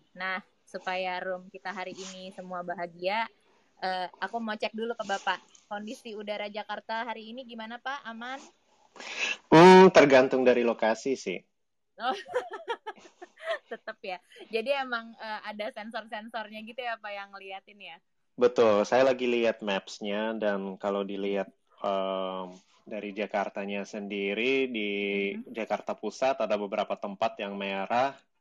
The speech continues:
Speaker 2: eh,
Speaker 1: Mhm.
Speaker 2: di Tangerang Selatan ada beberapa tempat, tempat yang merah, dan di Bekasi juga. Em, tap-
Speaker 1: Aduh. <laughs>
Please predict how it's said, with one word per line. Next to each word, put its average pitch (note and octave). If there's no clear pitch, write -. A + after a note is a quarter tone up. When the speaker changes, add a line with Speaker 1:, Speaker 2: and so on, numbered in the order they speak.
Speaker 2:
eh, G2+
Speaker 1:
Mhm. C#4
Speaker 2:
di A#2+
Tangerang A2+
Selatan B2
ada A2+
beberapa G#2+
tempat, G#2+
tempat A2
yang G#2
merah, A2+
dan A2
di A#2
Bekasi A2
juga. A2+
Em, A2
tap- F#3
Speaker 1:
Aduh. E3+
<laughs> G#4